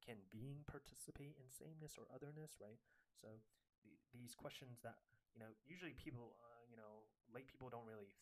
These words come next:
think about in their everyday lives. Uh, once you start reading this and you start considering the different perspectives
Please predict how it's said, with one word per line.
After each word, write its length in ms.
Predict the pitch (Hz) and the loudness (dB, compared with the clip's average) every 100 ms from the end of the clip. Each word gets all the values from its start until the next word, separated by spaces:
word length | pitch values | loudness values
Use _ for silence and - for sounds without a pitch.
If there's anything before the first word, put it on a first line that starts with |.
| - | -8
think 140 | 113 | -2
about 320 | 101 98 98 104 | 0 0 -2 -8
in 80 | 101 | -8
their 160 | 101 104 | -6 -6
everyday 280 | 101 101 95 | -8 -8 -4
lives. 400 | 101 101 98 - - - _ _ _ _ _ | -2 -2 -2 -6 -10 -20 _ _ _ _ _
Uh, 240 | 110 101 80 113 | 2 2 2 0
once 220 | 113 127 | 0 2
you 60 | |
start 360 | 120 120 110 110 - 110 | 2 4 2 0 -8 -2
reading 320 | 120 120 104 | 0 0 -2
this 400 | 98 98 - - - _ _ | -4 -2 -2 -4 -10 _ _
and 80 | 104 | -6
you 80 | 104 | -4
start 240 | - 104 | -2 -4
considering 720 | - 117 - 110 104 104 104 107 | -4 0 0 0 -2 -2 -2 -2
the 120 | 107 | -2
different 280 | 107 - 214 | -2 -2 -4
perspectives 640 | - - 104 104 104 - | -4 -6 -4 -2 -2 -4